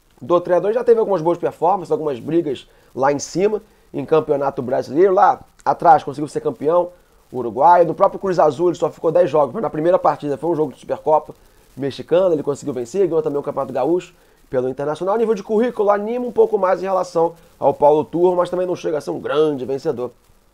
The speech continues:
da história do esporte, tá bom? Seguindo com o Diego Aguirre, a gente entendeu já que pelo Internacional dois mil e vinte e um não teve assim um grande aproveitamento. Mas será que se a gente olhar os números da sua equipe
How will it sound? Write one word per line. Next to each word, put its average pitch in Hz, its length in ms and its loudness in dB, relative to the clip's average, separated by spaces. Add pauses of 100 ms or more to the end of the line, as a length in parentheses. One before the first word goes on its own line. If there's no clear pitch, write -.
(460)
da 135 160 -10
história 131 300 -6
do 143 40 -8
esporte, - 400 -14
tá - 80 -14
bom? 185 280 0 (400)
Seguindo 240 500 0
com 214 80 -2
o 202 80 4
Diego 175 300 2
Aguirre, 170 260 2
a 196 60 4
gente 202 160 -6
entendeu 196 400 2
já 190 100 0
que 190 140 -4
pelo 180 240 -2
Internacional 165 500 -2
dois 139 100 -4
mil 131 120 -8
e - 20 -10
vinte 123 140 -10
e 170 40 -6
um 170 60 -2
não 190 140 -2
teve 185 180 0
assim 175 180 -4
um 180 80 -2
grande 143 360 -2 (420)
aproveitamento. 147 840 0
Mas 160 140 -2
será 196 180 0
que - 60 -8
se - 40 -10
a 196 60 -2
gente 185 100 -8
olhar 185 160 4
os 147 140 -2
números 214 480 0
da 156 100 2
sua 151 160 -2
equipe - 340 -8